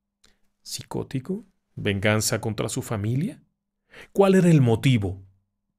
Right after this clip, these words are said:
¿Qué era lo que había detonado esto? Usted y yo lo sabemos.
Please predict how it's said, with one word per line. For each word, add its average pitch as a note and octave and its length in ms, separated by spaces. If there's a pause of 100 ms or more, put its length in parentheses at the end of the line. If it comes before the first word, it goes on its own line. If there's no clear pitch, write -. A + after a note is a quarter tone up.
(480)
¿Qué F#3 180
era G#3 120
lo G3 140
que F3+ 80
había E3+ 280
detonado D3 600
esto? D#3 440 (720)
Usted F3 300
y E3+ 100
yo C#3 180
lo B2+ 120
sabemos. A2 600